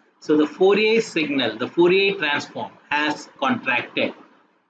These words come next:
You can easily tell this much space has been reduced to this much space. The spacing between the points in the Fourier transform has reduced, or your Fourier signal has contracted.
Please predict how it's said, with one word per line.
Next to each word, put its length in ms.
You 80
can 120
easily 420
tell 460
this 260
much 460
space 520
has 300
been 320
reduced 480
to 80
this 300
much 180
space. 300
The 100
spacing 360
between 220
the 100
points 460
in 140
the 100
Fourier 420
transform 600
has 380
reduced, 520
or 460
your 160
Fourier 380
signal 440
has 280
contracted. 720